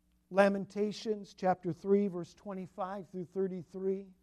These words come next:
says, "The Lord is good to those who wait for him, to the soul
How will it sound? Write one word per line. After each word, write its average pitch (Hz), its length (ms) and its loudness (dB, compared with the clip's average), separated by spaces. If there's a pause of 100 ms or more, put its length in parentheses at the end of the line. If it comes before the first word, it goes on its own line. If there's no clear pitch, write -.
(920)
says, 165 320 2
"The 185 60 4
Lord 190 360 8
is 160 160 -2
good 185 340 2
to 180 140 -8
those 156 400 -10
who 165 120 -12
wait 160 300 -12 (140)
for 156 120 -10
him, 135 200 -12 (840)
to 170 100 -8
the 175 120 -6
soul 190 640 2